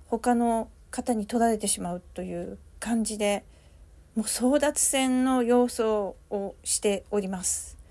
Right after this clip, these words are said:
ほんとすごいです。でも、なんとか、なんとかちょっと乗り切ったかなの感が芽生えてきたので、このように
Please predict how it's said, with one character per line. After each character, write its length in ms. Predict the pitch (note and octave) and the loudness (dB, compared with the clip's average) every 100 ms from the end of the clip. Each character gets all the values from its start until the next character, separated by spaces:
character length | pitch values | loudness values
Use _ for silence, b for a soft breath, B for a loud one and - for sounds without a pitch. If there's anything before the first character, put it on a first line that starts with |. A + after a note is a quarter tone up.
| b b b - - | b b b -20 -6
ほ 80 | A3+ | -6
ん 60 | |
と 180 | A3 - | -4 -6
す 160 | G#3+ G#3 | -2 0
ご 140 | G3+ | -2
い 40 | F#3 | -4
で 120 | F3 | -6
す。 360 | - - - - - b b b - - - - - - - - - - - - - | -4 -6 -8 -16 -20 b b b -20 -20 -20 -20 -20 -20 -20 -20 -20 -20 -20 -20 -4
で 100 | - | 4
も、 340 | C4 C4+ A#3 - - - - - - - - - - - - | 6 6 2 -4 -16 -20 -20 -20 -20 -20 -20 -20 -20 -18 -2
な 160 | A#3+ | 0
ん 80 | C#4 | 2
と 120 | A#3 | -2
か、 200 | G3+ D#3 - | -6 -6 -2
な 160 | B3+ D#4+ | -2 0
ん 80 | G#4 | 0
と 100 | C#4+ | 0
か 120 | A3+ | 0
ち 80 | A#3 | -2
ょ 40 | |
っ 20 | |
と 260 | A3+ - F#3 | -4 -6 -2
乗 160 | F#3+ A3 | 0 0
り 140 | C4 | 0
切 160 | - - | -6 -14
っ 40 | - | -6
た 100 | B3+ | -6
か 160 | - B3 | -2 -2
な 340 | B3+ C4+ C4 | 0 0 0
の 160 | B3 G3+ | -2 -2
感 340 | - A3 G#3+ | -6 -4 -2
が 220 | G3+ G3+ - B B - | -2 -4 -6 B B -4
芽 100 | G#3+ | 0
生 200 | A3 A#3+ | 4 4
え 40 | A#3 | 4
て 100 | G3+ | -2
き 80 | - | -8
た 120 | F#3+ | -8
の 120 | F#3 | -6
で、 80 | F#3+ | -8
こ 160 | - | -6
の 120 | G3+ G#3 | -4 -2
よ 180 | G#3 | -4
う 40 | G3 | -4
に 280 | F#3 F3+ | -6 -10